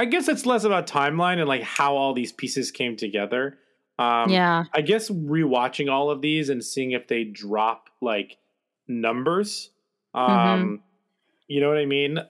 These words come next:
Speaker 2: Not just
Speaker 1: Uh,
Speaker 2: saying a vague months.
Speaker 1: Yeah, something like that. Um,
Speaker 2: Yeah.
Speaker 1: I, I'm just, I'm super curious about all of that.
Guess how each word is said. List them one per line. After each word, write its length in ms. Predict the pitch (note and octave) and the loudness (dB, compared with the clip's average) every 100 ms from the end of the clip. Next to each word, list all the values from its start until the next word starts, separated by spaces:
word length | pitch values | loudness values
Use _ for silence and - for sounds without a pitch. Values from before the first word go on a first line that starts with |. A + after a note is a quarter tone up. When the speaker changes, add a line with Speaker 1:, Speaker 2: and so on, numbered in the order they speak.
| - | 2
Speaker 2:
Not 220 | G3+ B2+ | 4 6
just 160 | - | 4
Speaker 1:
Uh, 40 | A#2 | 6
Speaker 2:
saying 380 | G3 F#3+ F#3 F#3 | 6 6 2 2
a 80 | G3+ | 0
vague 600 | F3 F#3 F3+ F3 E3+ E3 - _ _ _ | 2 2 2 0 -2 -6 -10 _ _ _
months. 600 | - F3+ F#3 - - - - _ - | -2 -2 -2 -4 -8 -8 -12 _ -6
Speaker 1:
Yeah, 540 | D3+ D3+ D3 C3 A#2+ | 0 2 2 2 0
something 360 | B2 D#3+ E3 C#3 | -2 -2 0 0
like 240 | A#2+ A2 | -2 -2
that. 340 | A2+ A2 - _ _ | 0 0 -2 _ _
Um, 360 | A#2+ B2 A#2+ A#2+ | 0 2 2 2
Speaker 2:
Yeah. 260 | F3 D#3+ E3 _ _ _ _ - | 2 2 -4 _ _ _ _ -12
Speaker 1:
I, 40 | - - | -10 -8
I'm 160 | C#3+ D3 | -8 -4
just, 320 | E3 D#3+ - | -4 -4 -4
I'm 200 | C#3+ B2 | -4 -4
super 440 | - - E3 D#3 | -8 -6 -4 -4
curious 580 | - - C3 B2+ A#2 - | -6 -2 0 0 -2 -4
about 260 | G#2 A2 G#2 | -2 -2 0
all 200 | G2+ G#2 | 0 -2
of 120 | G2 | -4
that. 340 | G#2 G#2+ G#2+ | -4 -4 -6